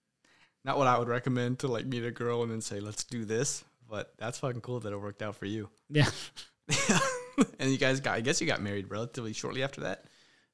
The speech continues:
Speaker 2: Um,
Speaker 1: Six, I guess, like, five years later.
Speaker 2: Yeah, we were dating, dating in the fall of twelve and got married in the spring of fourteen, so, like, a year and a half together.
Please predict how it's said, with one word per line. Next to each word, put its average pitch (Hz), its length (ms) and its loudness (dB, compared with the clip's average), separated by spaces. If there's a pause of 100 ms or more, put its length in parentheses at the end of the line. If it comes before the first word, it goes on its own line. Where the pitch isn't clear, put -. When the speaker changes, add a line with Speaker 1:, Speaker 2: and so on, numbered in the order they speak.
(160)
Speaker 2:
Um, 156 400 10
Speaker 1:
Six, 131 160 4
I 135 160 -4
guess, 135 140 -4
like, 139 140 -8
five 135 220 -2
years 143 180 -2
later. 151 200 -6
Speaker 2:
Yeah, 151 120 6
we 143 100 8
were 143 80 8
dating, 139 540 2
dating 147 440 6
in 135 160 4
the 127 40 2
fall 123 440 4
of 117 260 -2
twelve 120 500 0
and 113 140 2
got 110 220 -2
married 110 240 -2
in 110 80 -2
the 107 60 -4
spring 110 280 -2
of 107 60 -4
fourteen, 110 500 -2
so, 107 240 -2
like, 107 200 -4
a - 20 -2
year 107 160 0
and 107 80 0
a - 20 0
half 107 180 -4
together. 110 360 -2